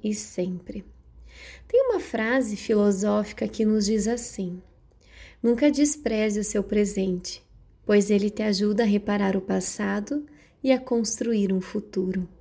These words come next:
Essa frase filosófica nos leva a entender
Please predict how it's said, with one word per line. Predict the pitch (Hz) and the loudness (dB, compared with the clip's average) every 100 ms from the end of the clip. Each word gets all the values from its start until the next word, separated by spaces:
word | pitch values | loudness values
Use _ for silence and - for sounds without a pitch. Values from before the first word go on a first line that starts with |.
| - - - - - - - - | -20 -20 -20 -20 -20 -18 -10 0
Essa | 208 220 | 4 4
frase | 214 226 220 214 220 | 0 -4 -2 0 -2
filosófica | - 214 202 196 202 208 208 - 208 | -4 -2 -2 0 -2 -2 -4 -6 -2
nos | 202 214 | 0 0
leva | 214 220 226 208 | 0 -2 -4 -4
a | |
entender | 196 190 190 190 202 202 190 | -4 -4 -4 -2 2 2 2